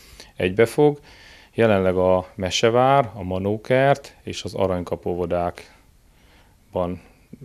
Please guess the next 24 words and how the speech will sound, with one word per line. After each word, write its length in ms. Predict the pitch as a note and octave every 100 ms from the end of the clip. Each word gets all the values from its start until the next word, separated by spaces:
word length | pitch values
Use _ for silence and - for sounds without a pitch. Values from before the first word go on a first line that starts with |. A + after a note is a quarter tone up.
| A#2+
lesz, 380 | F2+ - - - G#2 -
ö, 280 | - G#2 G#2+
kétezer-húszban 1160 | G2 - F2+ F2+ F#2+ F#2 F#2+ F2+ F2+ G2 G#2 - - A#2
pályaépítés. 960 | G#2 G#2 B2 C3+ - C#3+ D3+ D3+ - - - - -
Sajnos 440 | - B2+ A2+ -
a 40 |
Szivárvány 600 | G#2 A#2 G2+ F#2 F2+ F#2
óvoda 400 | F2+ F#2 F#2+ F#2+ -
az, 160 | F#2+
amely 320 | F#2+ F#2 F#2 F#2+
ebből 360 | F#2 F#2+ F#2
kitu-, 400 | - - G2 G2
egyelőre 460 | G2 F#2 F2+ F2+ F2+
kimaradt, 540 | - G2+ G#2+ A#2 -
és 200 | G2+ -
ez 60 | G2
nem 200 | G#2+ G2
azért 300 | F#2 F#2 E2+
van, 160 | F#2
mert 420 | F2+ F2+ F2+ - - - - - - -
valamiért 420 | G2 A#2 G#2 F#2+
pikkenne 480 | G#2 - G2 G2 G2
rá, 300 | F#2 F#2 - - - -
ö, 280 | G#2 G2